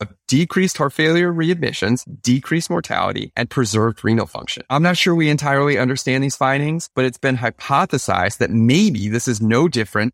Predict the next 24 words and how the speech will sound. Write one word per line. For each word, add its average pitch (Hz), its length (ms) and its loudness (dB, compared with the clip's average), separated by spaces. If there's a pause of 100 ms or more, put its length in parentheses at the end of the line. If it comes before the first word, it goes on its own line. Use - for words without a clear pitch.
than 127 120 0
the 117 120 0
era 123 260 2
of 113 160 -2 (100)
beta 139 260 2
blockers, - 600 -8
which 127 180 0
were 135 80 2
once 123 300 -2
considered 117 480 0
forbidden, 113 720 -2
and 117 160 -2
advocates 165 400 0
of 160 120 0
their 131 200 0 (120)
treatment 156 440 0 (120)
of 117 200 -4
patients 143 400 -2
with - 100 -14
heart 185 240 -2
failure 104 340 0
were 107 100 0
considered 123 480 0
perverse. 120 640 -4